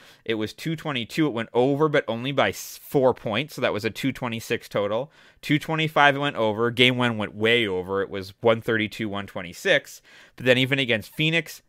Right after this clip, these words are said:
two twenty-five under, two twenty-eight under. They're not playing these big, high-scoring games, and we're bringing the number up again to two thirty-nine. Sorry, two twenty-nine. It hasn't been, the last time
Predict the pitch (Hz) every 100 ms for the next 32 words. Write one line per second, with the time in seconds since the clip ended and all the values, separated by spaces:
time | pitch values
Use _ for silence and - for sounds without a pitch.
0 | - 139 - 120 98 - 104 92 - 131
1 | 147 147 143 - 117 - 107 104 - 90
2 | - 127 143 147 143 143 - _ _ _
3 | - _ _ _ - 127 131 147 - -
4 | 143 143 123 113 110 - _ - 117 101
5 | 101 123 110 - 120 113 - 117 113 101
6 | 101 123 170 - - - - 123 127 101
7 | 131 160 156 139 135 123 135 - 104 113
8 | 120 113 110 - 135 135 - 131 127 117
9 | 107 139 120 95 92 - - _ - 110
10 | - 139 - 151 147 107 101 120 - 139
11 | 143 110 127 127 110 123 151 160 - 147
12 | 143 151